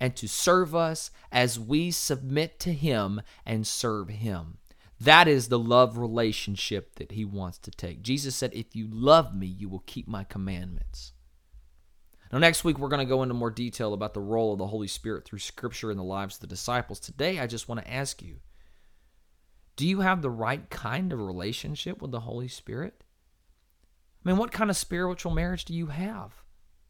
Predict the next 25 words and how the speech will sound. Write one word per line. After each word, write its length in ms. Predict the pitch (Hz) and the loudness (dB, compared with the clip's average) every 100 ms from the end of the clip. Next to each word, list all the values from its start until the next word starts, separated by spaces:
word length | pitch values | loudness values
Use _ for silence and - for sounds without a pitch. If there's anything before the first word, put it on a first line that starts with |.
| _ _ _ _ _ _ _ _ _ _ _ _ | _ _ _ _ _ _ _ _ _ _ _ _
Are, 80 | 156 | -2
do 160 | 156 165 | 0 2
you 60 | |
have 120 | 185 | 2
a 140 | 180 - | 2 -2
spiritual 380 | - 196 - 165 | -4 -4 -2 -2
marriage 220 | 180 165 | -2 -2
where 80 | 160 | -2
you 80 | |
constantly 560 | 151 - 160 180 185 170 | -4 -2 -2 -2 -2 -2
bark 320 | 135 160 - | 2 0 0
commands? 640 | - 131 127 165 185 - - - - _ _ - _ _ _ _ _ _ _ _ _ _ | -4 -6 -6 -6 -8 -12 -20 -20 -20 _ _ -20 _ _ _ _ _ _ _ _ _ _
Do 80 | 147 | 0
you 100 | 185 | 2
have 140 | 180 180 | 4 4
a 40 | |
relationship 760 | 170 175 202 - 175 - 190 196 | 4 6 4 2 0 -2 -4 -4
with 100 | 165 | -2
the 80 | |
Holy 180 | 165 165 | 0 0
Spirit 360 | 151 - 165 135 | -2 -2 -2 0
where 120 | 156 | -2
you 180 | 156 156 | -2 -2
ignore 560 | 143 139 156 175 175 | -2 0 0 0 0
and, 160 | 131 120 | 0 -2